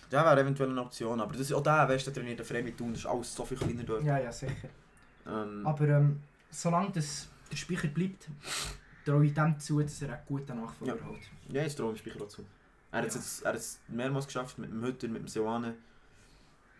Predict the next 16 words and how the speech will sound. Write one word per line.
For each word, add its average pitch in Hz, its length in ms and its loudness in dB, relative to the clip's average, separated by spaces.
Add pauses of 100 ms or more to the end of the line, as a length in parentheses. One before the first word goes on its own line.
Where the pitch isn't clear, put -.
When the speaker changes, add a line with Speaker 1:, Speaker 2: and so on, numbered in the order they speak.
(520)
Speaker 2:
Aber 151 220 6
auch 196 120 4
bei 208 80 6
ihm 247 160 6
ist 262 120 -2
die - 120 -14
Frage, 143 240 -2 (640)
wie 147 80 2
lange 147 160 4
bleibt 156 200 -2
er 165 60 0
noch 160 80 2
bei 147 60 2
ibe? 165 260 -2 (460)
Speaker 1:
Der - 60 -16
Speicher? 123 300 -8